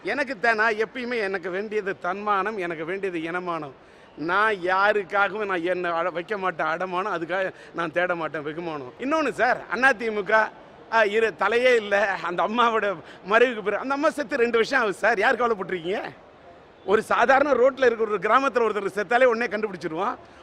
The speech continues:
ஒரு நாட்டோட முதலமைச்சர் செத்தாங்க, ஏன் செத்தாங்க, எதுக்கு செத்தாங்க, இன்ன வரைக்கும் தெரியாது சார். இது வரைக்கும் எந்த விசாரணை கமிஷன் வைக்கல, யாரும் கவலைப்படலையே.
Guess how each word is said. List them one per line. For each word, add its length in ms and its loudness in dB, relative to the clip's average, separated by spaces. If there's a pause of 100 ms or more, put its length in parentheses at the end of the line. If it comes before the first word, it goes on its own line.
ஒரு 180 6
நாட்டோட 380 6
முதலமைச்சர் 640 2
செத்தாங்க, 340 0
ஏன் 160 0
செத்தாங்க, 380 -2
எதுக்கு 360 -2
செத்தாங்க, 280 -2 (240)
இன்ன 180 6
வரைக்கும் 280 4
தெரியாது 320 8
சார். 360 2 (300)
இது 100 -4
வரைக்கும் 280 4
எந்த 160 2
விசாரணை 400 2
கமிஷன் 280 -4
வைக்கல, 420 0
யாரும் 320 0
கவலைப்படலையே. 720 -2